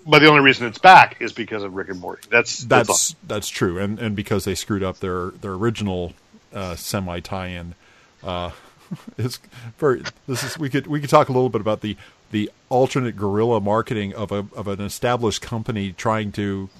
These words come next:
Speaker 1: We, we already did. There's a
Speaker 2: Yeah.
Speaker 1: podcast months ago <laughs> about that.
Speaker 2: No, but we could talk much more about it now. The, the idea that, uh, I can't figure, Adult Swim must not have a bit of a taste on the, um, on the marketing of this, 'cause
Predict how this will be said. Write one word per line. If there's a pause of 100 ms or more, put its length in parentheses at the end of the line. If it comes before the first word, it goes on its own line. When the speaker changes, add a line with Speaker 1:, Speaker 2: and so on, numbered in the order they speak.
(100)
Speaker 1:
We,
we
already
did.
There's
a
Speaker 2:
Yeah.
Speaker 1:
podcast (200)
months
ago
<laughs>
about (120)
that. (100)
Speaker 2:
No,
but
we
could
talk
much
more
about
it
now. (380)
The,
the
idea
that,
uh, (920)
I
can't
figure,
Adult
Swim
must
not
have
a
bit
of
a
taste
on
the,
um, (360)
on
the
marketing
of
this,
'cause